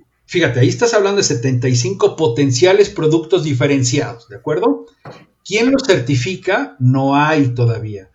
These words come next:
Hay esfuerzos de un grupo de productores que se están, eh, juntando en un consejo regulador que pretenden ser un organismo certificador y que también pretenden avalar la calidad y el origen de estas mieles.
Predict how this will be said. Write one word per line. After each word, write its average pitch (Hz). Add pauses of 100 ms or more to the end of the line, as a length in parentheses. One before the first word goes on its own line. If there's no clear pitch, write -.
(260)
Hay 160
esfuerzos 185
de 131
un 160
grupo 165
de 180
productores 175
que 120
se -
están, 160
eh, 120 (300)
juntando 147
en 143
un 147
consejo 190
regulador 180 (160)
que 139
pretenden 180
ser 185
un 180
organismo 151
certificador 165 (260)
y 135
que 135
también 143
pretenden 160
avalar 135
la 127
calidad 120
y 143
el 127
origen 131
de 120
estas 120
mieles. 110